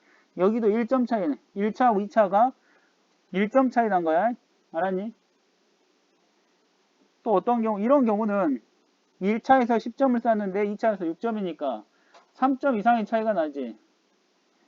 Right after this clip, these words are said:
이 경우도 마찬가지야. 일 차에서 십 점, 이 차에서 칠 점. 그럼 몇 명이야? 총 세 명이죠.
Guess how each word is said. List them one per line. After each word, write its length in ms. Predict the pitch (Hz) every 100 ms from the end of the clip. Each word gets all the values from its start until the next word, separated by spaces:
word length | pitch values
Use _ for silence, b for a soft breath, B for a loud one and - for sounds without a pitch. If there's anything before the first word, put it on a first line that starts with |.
| _
이 160 | 185 226
경우도 320 | 220 233 240
마찬가지야. 640 | 214 180 220 214 180 202 233 - _ _ _ _ b b b b b
일 160 | 190 214
차에서 320 | 262 262 226
십 180 | 214 220
점, 240 | 240 240 208
이 80 |
차에서 320 | 214 226 190 190
칠 240 | - 233
점. 320 | - 180 131 - -
그럼 220 | 196 180
몇 140 | 156
명이야? 440 | 185 220 196 120 113 _ _ _ _ _ _ _ _ _
총 200 | - 254
세 200 | 226 285
명이죠. 520 | 302 208 147 143 135